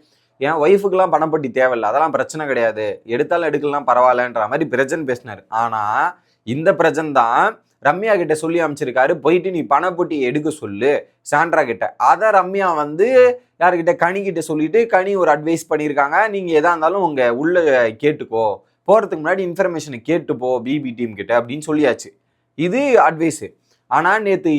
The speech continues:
எடுக்கக்கூடாதுன்னு, "அதெல்லாம் எனக்கு பிரச்சனை இல்லைன்னு" பேசிட்டு, இன்னைக்கு வந்து சாண்ட்ரா என்ன சொல்றாங்க, "நேத்து என் புருஷன்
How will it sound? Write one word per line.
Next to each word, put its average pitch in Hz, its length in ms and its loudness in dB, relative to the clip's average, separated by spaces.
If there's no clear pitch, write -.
எடுக்கக்கூடாதுன்னு, 175 760 2
"அதெல்லாம் 175 260 4
எனக்கு 139 160 -4
பிரச்சனை 143 260 -2
இல்லைன்னு" 156 260 -4
பேசிட்டு, 143 300 -2
இன்னைக்கு 165 420 -6
வந்து 110 240 -6
சாண்ட்ரா 202 360 2
என்ன 156 200 -2
சொல்றாங்க, 143 380 -2
"நேத்து 143 280 -2
என் 120 260 -6
புருஷன் 156 360 -2